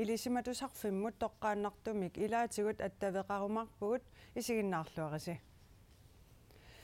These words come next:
Калааллит нунаани политиит налунаарутаат аалларниутигеққалаассаварпут.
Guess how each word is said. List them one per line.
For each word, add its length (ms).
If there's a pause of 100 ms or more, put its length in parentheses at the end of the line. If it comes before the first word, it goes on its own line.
(320)
Калааллит 540
нунаани 420
политиит 720
налунаарутаат 960
аалларниутигеққалаассаварпут. 1800